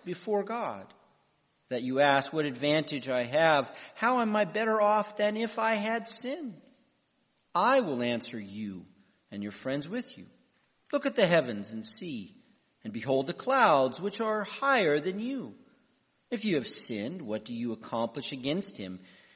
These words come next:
And if your transgressions are multiplied, what do you do to him? If you are righteous, what do you give to him?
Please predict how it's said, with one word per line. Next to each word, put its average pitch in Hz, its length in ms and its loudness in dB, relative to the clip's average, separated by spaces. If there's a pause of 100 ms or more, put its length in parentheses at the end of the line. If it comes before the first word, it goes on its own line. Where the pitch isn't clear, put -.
(140)
And 175 140 2
if 175 100 0
your 165 120 -2
transgressions 139 1040 0
are 107 80 -4
multiplied, 143 760 -2
what 247 280 0
do 269 80 -12
you 226 180 0
do 156 600 -2
to - 160 -10
him? 226 420 -12 (580)
If 135 200 -6
you 113 100 -2
are 104 80 -2
righteous, 104 640 -6 (540)
what 156 340 2
do 226 80 -4
you 220 100 -2
give 123 480 -6
to - 140 -18
him? 87 360 -18